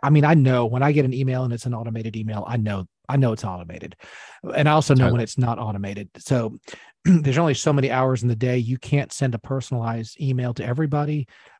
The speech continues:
Speaker 1: but you can target. I mean, if there's someone who's a potential high value, um, client, you know, in addition to the automated stuff, you know, a personalized email where you're,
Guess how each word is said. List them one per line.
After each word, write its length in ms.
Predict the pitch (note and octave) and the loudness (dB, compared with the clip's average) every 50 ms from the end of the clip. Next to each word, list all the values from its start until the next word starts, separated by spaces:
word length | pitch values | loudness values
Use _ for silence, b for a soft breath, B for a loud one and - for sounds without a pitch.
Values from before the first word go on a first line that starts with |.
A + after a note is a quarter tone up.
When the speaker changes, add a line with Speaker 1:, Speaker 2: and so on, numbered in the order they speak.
| b - | b -2
Speaker 1:
but 220 | C#3 C3+ B2 - _ _ _ _ - D3+ | 0 0 0 -2 _ _ _ _ -16 -10
you 100 | C3+ F3 | -10 -8
can 160 | - D#3+ C3 | -6 -6 -8
target. 540 | - - - - B3 C#4+ C4 F3 A#2 A#2 A#2 | -10 -10 -8 -6 -4 -4 -2 -2 -2 -2 -2
I 60 | B2 | -2
mean, 120 | B2+ C3+ C3 | 0 0 0
if 80 | B2+ | 0
there's 180 | - D#3+ D#3 - | -2 -2 -4 -2
someone 260 | - G3+ G3+ F#3+ D3+ | -2 0 0 2 2
who's 180 | C#3 D3+ B2+ B2+ | 2 0 0 -2
a 40 | |
potential 420 | A#2 - C3 - D3 D#3 - C#3 A2+ | -4 -4 -4 -4 -2 -2 0 -2 -4
high 220 | - - C#3+ C#3 | 0 0 0 0
value, 520 | C3 B2+ C3+ C3 C3 C3 B2+ B2 A#2+ B2 A#2+ | 2 2 0 2 2 0 0 0 0 0 0
um, 160 | A#2 A#2 A#2 | -2 -4 -6
client, 500 | - - D3 D#3+ F#3+ F3 C#3+ C3 A2+ - b b b b b b b b b | -6 -6 -6 -4 -4 -4 -4 -6 -8 -12 b b b b b b b b b
you 120 | F3+ F3 | -2 -2
know, 180 | D#3 C3 B2 - - | 0 0 -2 -4 -4
in 80 | - D3 | -2 -2
addition 340 | D3 B2 D#3 D#3+ - - F3+ | 0 2 0 0 0 0 0
to 60 | F3 | 0
the 140 | D3+ C3 B2+ | 0 0 -2
automated 420 | C3+ D#3 E3 C#3+ B2 A2+ A2 G#2+ | -4 -4 -4 -4 -6 -6 -8 -10
stuff, 380 | - - - A#2 A2 A2 G#2+ - | -14 -10 -8 -6 -6 -6 -8 -8
you 120 | - - C#3 | -4 0 2
know, 180 | C3 A2+ A2 | 2 2 2
a 60 | A2+ - | -2 -4
personalized 1120 | - - - - - C#3+ D3+ - - D3+ C3 B2 A#2+ A2+ A#2 A2+ A2 A2 A2 - - - | -6 -8 -6 -2 0 0 0 0 -2 -2 -2 -2 -2 -4 -4 -6 -6 -6 -8 -10 -10 -2
email 560 | - D3 D3+ C#3 A#2+ G#2+ G2+ G2 F#2+ G#2 A2 B B B B B B B | 2 2 4 4 4 2 0 -2 -4 -6 -8 B B B B B B B
where 260 | - C3 B2 A#2 A2+ | -4 -2 -2 -2 -2
you're, 380 | A2+ A2 A2+ A2 G#2+ G#2+ G2+ | -2 -4 -4 -4 -6 -6 -8